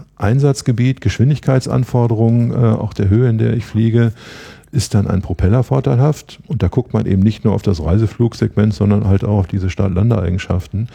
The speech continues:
Wenn ich dann schneller fliegen will, komme ich mit dem Propeller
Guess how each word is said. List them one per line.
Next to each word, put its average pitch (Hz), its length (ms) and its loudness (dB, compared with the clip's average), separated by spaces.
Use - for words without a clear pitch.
Wenn 90 100 0
ich 95 100 0
dann 92 160 0
schneller 123 360 2
fliegen 123 420 0
will, 117 300 4
komme 110 240 -2
ich 101 100 -6
mit - 140 -4
dem 101 160 -2
Propeller 110 640 0